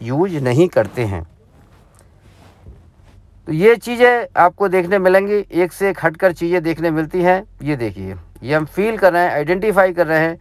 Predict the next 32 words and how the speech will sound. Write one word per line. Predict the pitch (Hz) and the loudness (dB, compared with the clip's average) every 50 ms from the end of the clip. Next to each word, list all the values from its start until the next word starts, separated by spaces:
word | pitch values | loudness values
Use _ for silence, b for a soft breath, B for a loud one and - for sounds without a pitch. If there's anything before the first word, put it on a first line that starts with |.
| b b b b b - | b b b b b 0
पहले | - 160 170 180 | 2 4 4 4
लेफ्ट | 165 156 175 190 196 - _ | 4 6 4 4 2 0 _
पैर | - 165 160 156 | -2 0 0 -2
की | 151 165 | -2 -4
कर | 147 151 143 | -4 -2 -2
रहे | 156 | -2
हैं, | 156 156 | 0 0
ये | 147 | 0
आइडेंटिफाई | 151 151 156 185 180 185 202 180 175 185 185 180 - - _ _ _ - - - - 165 175 175 | 0 0 -2 -2 -2 -2 -4 -4 -4 -4 -4 -4 -6 -8 _ _ _ -20 -8 -2 0 0 0 0
किया | 170 190 202 202 | 0 2 4 4
और | 202 180 | 4 2
यहाँ | 160 156 156 160 | 2 2 2 2
से | 156 - 170 175 175 180 180 | 0 0 2 4 4 4 4
ग्यारह | 147 131 131 143 151 147 151 | 0 -2 0 0 0 0 -2
नंबर | 160 156 147 151 151 | -4 -4 -4 -6 -6
ब्लेड | 139 123 131 135 143 135 | -6 -6 -6 -6 -6 -8
की | - - 151 147 151 | -8 -10 -8 -8 -6
है, | 143 120 123 110 - - - | -6 -6 -6 -8 -8 -6 -6
मदद | 120 117 120 147 143 | -4 -4 -2 -4 -6
से | 139 - 147 147 | -6 -4 -4 -4
हमने | 139 127 127 127 | -4 -4 -4 -4
यहाँ | 123 113 110 | -2 -2 -2
से | 107 - 160 | -4 -6 -10
डिस्कनेक्ट | 147 127 135 127 - - 135 131 151 165 160 - | -10 -10 -12 -8 -4 -2 0 0 0 -2 -4 -4
कर | 156 151 | -6 -4
दिया। | 147 160 165 175 175 170 165 b b b b b b b b - | -2 0 2 2 2 0 -4 b b b b b b b b -4
ये | 139 160 160 | -2 -2 -2
इसकी | 143 - - 147 143 | -2 -4 -8 -12 -8
सर्जरी | - 131 117 110 110 117 - 107 | -6 -6 -6 -4 -6 -6 -6 -6
हो | 196 - 117 98 | -6 -6 -6 -6
गई। | 90 - - 98 - _ _ _ - _ _ _ _ _ _ _ - | -6 -10 -16 -18 -20 _ _ _ -20 _ _ _ _ _ _ _ -12
देखिए, | 110 107 101 98 - - 120 | -12 -10 -10 -12 -14 -16 -18